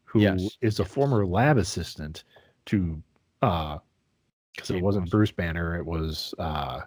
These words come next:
Speaker 1: they didn't call him Bruce Banner, David Banner.
Speaker 2: Yeah,
Speaker 1: It was, well, who he
Speaker 2: Why
Speaker 1: was
Speaker 2: did
Speaker 1: in
Speaker 2: they
Speaker 1: the
Speaker 2: do that?
Speaker 1: T V show. I don't know. <clears throat> I don't know. It's like they said his name was, like, David Bruce Banner. It's like, why? I don't know why they called him David Banner.
Speaker 2: I don't either.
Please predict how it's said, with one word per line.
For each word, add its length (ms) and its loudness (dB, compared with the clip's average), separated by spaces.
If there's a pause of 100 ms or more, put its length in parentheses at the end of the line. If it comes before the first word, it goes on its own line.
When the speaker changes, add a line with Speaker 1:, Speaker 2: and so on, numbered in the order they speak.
(680)
Speaker 1:
they 100 2
didn't 140 0
call 180 -2
him 80 -2
Bruce 240 -2
Banner, 400 -6
David 320 8
Banner. 340 -2 (320)
Speaker 2:
Yeah, 60 -18 (180)
Speaker 1:
It 60 0
was, 260 6
well, 160 6
who 160 6
he 100 10
Speaker 2:
Why 120 6
Speaker 1:
was 80 4
Speaker 2:
did 100 -2
Speaker 1:
in 40 -2
Speaker 2:
they 100 0
Speaker 1:
the 80 0
Speaker 2:
do 20 -6
that? 80 -12
Speaker 1:
T 80 6
V 140 4
show. 200 0 (480)
I 100 6
don't 260 8
know. 260 8 (840)
<clears throat> 220 -4 (340)
I 80 6
don't 160 10
know. 140 10
It's 180 0
like 120 6
they 280 8 (100)
said 260 8
his 180 4
name 160 4
was, 120 0
like, 200 0
David 360 2
Bruce 280 2
Banner. 420 -4 (920)
It's 180 -12
like, 180 4
why? 200 -6
I 40 -10
don't 140 4
know 80 6
why 220 4
they 100 4
called 240 0
him 120 0
David 340 -2
Banner. 420 -4
Speaker 2:
I 60 -16
don't 100 -12
either. 140 -12